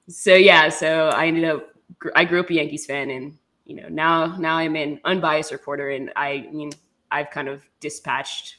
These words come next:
myself from all of my fandom in general anyway. But I did grow up a Yankees fan. I did not know much of anything about the Rangers, actually, before,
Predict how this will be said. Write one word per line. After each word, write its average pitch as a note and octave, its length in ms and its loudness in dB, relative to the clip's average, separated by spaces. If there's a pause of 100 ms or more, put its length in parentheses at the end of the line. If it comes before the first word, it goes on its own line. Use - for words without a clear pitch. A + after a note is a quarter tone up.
myself C3 400 -10
from C3+ 140 -8
all G#2 180 -4
of - 80 -12
my - 140 -14
fandom A#2+ 340 -14
in - 120 -14
general - 360 -10
anyway. - 460 -10 (400)
But C#3+ 240 -4
I D3+ 100 -2
did D#3+ 260 -6
grow D3 200 -4
up C#3 100 -10
a G2+ 60 -8
Yankees - 340 -10
fan. G2 360 -10
I - 120 -2
did D#3+ 200 -6
not F3 260 0
know F3 420 0
much E3+ 200 -6
of D#3 60 -10
anything D3 420 -4
about B2+ 280 -8
the B2+ 80 -12
Rangers, B2+ 400 -8
actually, B2+ 460 -6
before, C#3 480 -10